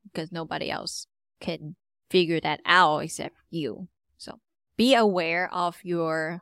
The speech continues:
life, your sch-, uh, your style, lifestyle. If there's, for some part doesn't give you the sense of fulfillment, and ask yourself, "How can I do better? How can I be more fulfilled?" Just do a little small change each day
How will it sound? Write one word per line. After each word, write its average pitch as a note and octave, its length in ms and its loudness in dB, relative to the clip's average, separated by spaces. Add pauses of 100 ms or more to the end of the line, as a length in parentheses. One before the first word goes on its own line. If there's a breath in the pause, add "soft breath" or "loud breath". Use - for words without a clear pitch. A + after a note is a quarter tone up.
life, F#3+ 460 0
your F3 240 -4
sch-, - 320 -2
uh, E3+ 260 2
your E3+ 200 -2
style, F3+ 540 0
lifestyle. F#3 760 -2
If G3 180 -2
there's, F#3 480 -2
for G#3 80 -4
some D4 240 -2
part F#3+ 380 4
doesn't F#3 320 -4 (360)
give G#3 220 0
you F#3+ 160 0
the F3 100 0
sense E3 260 -6
of E3+ 100 -8
fulfillment, E3+ 680 0 (260)
and F3 140 -6
ask F3+ 220 -2
yourself, E3+ 420 2 (200)
"How G3 240 -2
can F3 160 -2
I D#3 60 -2
do D#3 160 -4
better? - 420 -4
How G3+ 180 6
can F3+ 180 -2
I D3+ 60 0
be D3+ 180 -10
more E3 420 -2
fulfilled?" - 640 -4
Just - 340 0
do A#3 120 4
a G#3 60 4
little E3+ 360 2
small E3+ 680 -2
change E3 560 -6
each F3+ 280 -8 (160)
day E3+ 500 2